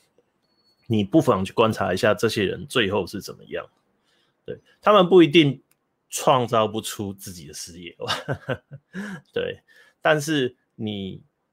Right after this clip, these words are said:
想要过那样的生活吗？这就是牵扯到我们讲的信念，你想要用什么样的面目活在这个世界上？那自媒体非常强，就是有一个非常大的魅力，就是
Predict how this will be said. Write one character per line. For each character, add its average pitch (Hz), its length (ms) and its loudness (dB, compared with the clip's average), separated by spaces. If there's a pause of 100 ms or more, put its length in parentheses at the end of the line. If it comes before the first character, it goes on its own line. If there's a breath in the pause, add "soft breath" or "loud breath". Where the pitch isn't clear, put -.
(200)
想 101 300 -4
要 117 100 -2
过 120 200 0
那 113 120 -2
样 107 140 -2
的 90 80 -4
生 92 220 -12
活 98 180 -12
吗？ 127 280 -18 (640)
这 170 140 2
就 165 160 4
是 160 120 4
牵 143 200 4
扯 113 120 4
到 107 340 4
我 107 100 -6
们 101 160 -4
讲 90 180 -8
的 82 100 -10
信 85 300 -6
念， 80 180 -12 (260)
你 117 100 -4
想 107 180 2
要 131 320 2
用 131 220 0
什 104 180 -4
么 101 80 -2
样 135 140 4
的 123 60 4
面 113 180 2
目 113 120 0
活 98 200 -6
在 113 120 2
这 95 140 -4
个 85 100 -4
世 92 140 -10
界 87 160 -8
上？ - 240 -8 (300 soft breath)
那 170 120 4
自 190 240 2
媒 143 160 4
体 127 220 -2
非 127 220 2
常 98 260 -4
强， 92 480 -6
就 156 140 -4
是 151 340 0
有 104 140 0
一 123 80 2
个 127 120 4
非 131 140 2
常 107 160 -2
大 123 160 4
的 98 100 0
魅 104 200 -2
力， 98 120 -6
就 90 200 -6
是 - 320 -12